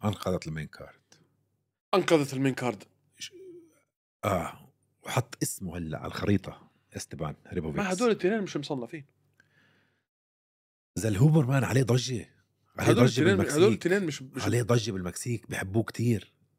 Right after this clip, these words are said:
Speaker 2: عم بيكبر اسمه كتير بالمكسيك، فاهم؟
Speaker 1: كتير عم بيكبر اسمه بالمكسيك. حرام هالخسارة هاي، يعني.
Speaker 2: أنا بفهمها.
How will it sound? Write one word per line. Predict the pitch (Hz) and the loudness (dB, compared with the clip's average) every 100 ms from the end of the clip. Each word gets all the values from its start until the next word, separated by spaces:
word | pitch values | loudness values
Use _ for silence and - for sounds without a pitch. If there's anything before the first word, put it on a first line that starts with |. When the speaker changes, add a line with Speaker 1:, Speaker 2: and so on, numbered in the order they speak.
| 117 | -4
Speaker 2:
عم | 156 | 2
بيكبر | 196 208 160 | 4 4 0
اسمه | 151 135 | 0 -6
كتير | 120 123 | -4 -4
بالمكسيك، | 104 98 98 95 | -4 -10 -10 -10
فاهم؟ | - 120 | -4 4
Speaker 1:
كتير | 131 143 139 113 | 6 8 8 6
عم | 92 | 4
بيكبر | 104 95 90 | 2 2 2
اسمه | 82 - 82 | 0 -4 -4
بالمكسيك. | 85 80 76 - 90 | -2 -2 -4 -6 -6
حرام | - 92 107 110 | -4 2 4 4
هالخسارة | 90 - 82 95 85 82 | 0 -8 -6 -4 -4 -4
هاي، | 85 | -8
يعني. | 78 71 73 - _ _ _ _ 139 | -10 -16 -20 -20 _ _ _ _ 2
Speaker 2:
أنا | 156 | 4
بفهمها. | 151 143 151 143 - | 4 2 -2 -4 -8